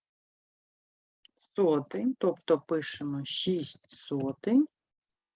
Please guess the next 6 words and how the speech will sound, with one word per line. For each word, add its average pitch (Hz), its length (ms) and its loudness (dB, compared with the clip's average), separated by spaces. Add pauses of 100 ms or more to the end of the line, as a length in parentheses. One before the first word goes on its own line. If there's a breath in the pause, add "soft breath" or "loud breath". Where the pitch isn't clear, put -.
(680)
плюс 208 680 4 (1080)
вісім 175 720 2 (360)
стоїть 160 540 2
на 160 140 4
місці 160 520 2
десятків, 156 1200 0